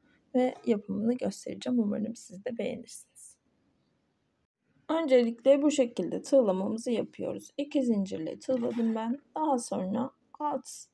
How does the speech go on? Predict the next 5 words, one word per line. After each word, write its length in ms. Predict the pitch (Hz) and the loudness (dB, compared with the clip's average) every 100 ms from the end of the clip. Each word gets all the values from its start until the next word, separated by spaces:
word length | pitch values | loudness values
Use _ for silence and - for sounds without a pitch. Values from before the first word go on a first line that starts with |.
| _ | _
sırasından 800 | - 180 185 - 190 202 254 226 | -10 -6 -6 -4 -4 -2 0 2
başlıyorum. 760 | 208 202 - - - - 247 - _ _ _ _ _ _ _ _ 392 _ 359 _ 330 330 _ _ _ 339 - | 0 -4 -10 -8 -8 -6 -6 -8 _ _ _ _ _ _ _ _ _ _ _ _ _ _ _ _ _ _ -8
İpimi 480 | 277 285 196 185 | -8 -2 -2 -4
tığıma 440 | - 226 196 202 226 | -4 -4 -2 -2 -2
sabitledim. 880 | - 190 - 202 - - - - | -4 -4 -4 -6 -12 -14 -16 -16